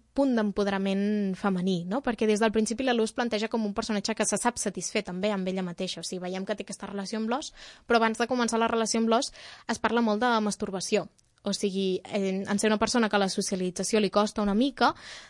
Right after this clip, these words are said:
doncs ha tingut encontres amb homes que no l'han satisfet, doncs ella practica la masturbació amb total normalitat i sense cap mena de tabú,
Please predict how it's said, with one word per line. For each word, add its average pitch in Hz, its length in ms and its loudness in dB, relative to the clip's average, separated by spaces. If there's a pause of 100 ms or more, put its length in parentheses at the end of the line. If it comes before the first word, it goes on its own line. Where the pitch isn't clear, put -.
(100)
doncs 208 560 4 (300)
ha 214 80 0
tingut 214 300 4
encontres 214 420 4
amb 208 160 4
homes 220 240 6
que 208 80 -2
no 202 160 4
l'han 196 160 0
satisfet, 233 400 0
doncs 262 160 2
ella 226 160 4
practica 233 400 -2
la 240 80 0
masturbació 190 480 -4
amb 220 160 -2
total 180 380 -2
normalitat 196 600 2
i 277 60 2
sense 220 260 0
cap 208 140 0
mena 208 160 0
de 220 80 -4
tabú, 202 240 0